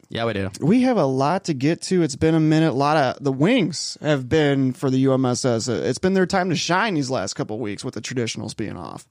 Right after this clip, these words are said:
Speaker 1: Yeah, it's been a lot of races with the wings lately and, uh, a lot of fun, that's for sure. Experiencing new tracks and a lot of good racing.
Speaker 2: Oh, yeah, you've definitely been busy. We'll get to that here later tonight, but, uh, it's, uh, the, uh, the studio,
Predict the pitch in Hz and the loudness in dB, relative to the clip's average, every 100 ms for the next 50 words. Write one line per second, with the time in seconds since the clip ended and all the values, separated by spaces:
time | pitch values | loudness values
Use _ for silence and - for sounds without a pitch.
0 | - - 165 - 139 131 143 123 143 - | -8 -6 -4 -4 -4 -2 -2 -2 -2 -4
1 | 127 113 117 143 135 147 165 180 175 143 | -4 -2 -4 -4 -2 -2 -2 -2 0 0
2 | 127 110 110 107 131 180 - 151 175 113 | -2 -2 -2 -2 -4 -4 -4 -4 -2 -2
3 | 131 - 107 123 117 104 - 135 131 - | -4 -6 -6 -2 -2 -2 -4 -4 -2 0
4 | 117 127 135 - 117 147 - - 107 117 | 2 4 4 2 0 -2 -6 -6 -4 -4
5 | 143 143 120 156 - 101 - _ 143 147 | -4 -4 -4 -4 -4 -6 -8 _ 2 4
6 | 135 143 139 131 165 143 139 147 135 131 | 6 4 4 4 4 4 2 2 0 2
7 | 131 131 135 131 131 135 135 135 135 131 | 2 2 2 2 2 2 2 2 4 4
8 | 135 135 127 131 131 - 135 135 147 147 | 4 2 2 4 2 0 0 2 2 2
9 | 131 131 123 143 135 135 123 - - - | 2 0 0 2 4 2 0 -8 -20 -20
10 | - - - 208 330 294 285 233 247 233 | -20 -20 -4 -2 2 2 2 2 2 4
11 | 220 208 196 - 359 370 277 208 196 | 4 4 2 4 6 6 6 4 2